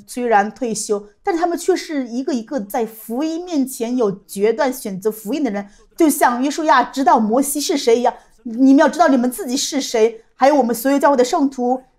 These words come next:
真的我们要知道这些种植他们到底是谁。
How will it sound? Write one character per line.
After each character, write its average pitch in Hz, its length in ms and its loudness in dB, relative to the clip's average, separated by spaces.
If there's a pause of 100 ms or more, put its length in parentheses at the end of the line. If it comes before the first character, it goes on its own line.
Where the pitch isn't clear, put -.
(200)
真 392 220 2
的 359 80 0
我 226 140 2
们 220 100 2
要 233 80 4
知 254 80 -4
道 254 80 2
这 262 100 -6
些 285 100 -6
种 311 140 -4
植 269 100 -6
他 247 140 -4
们 269 80 0
到 320 140 4
底 202 80 -8
是 311 260 -8
谁。 170 500 -12